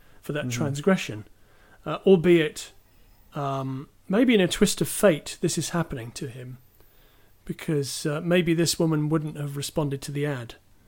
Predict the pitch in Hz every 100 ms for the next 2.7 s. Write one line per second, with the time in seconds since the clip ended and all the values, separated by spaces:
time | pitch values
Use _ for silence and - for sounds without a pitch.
0 | _ _ _ - - - - 185 180 -
1 | 147 - 196 131 131 160 151 139 151 147
2 | 135 127 135 - 170 131 120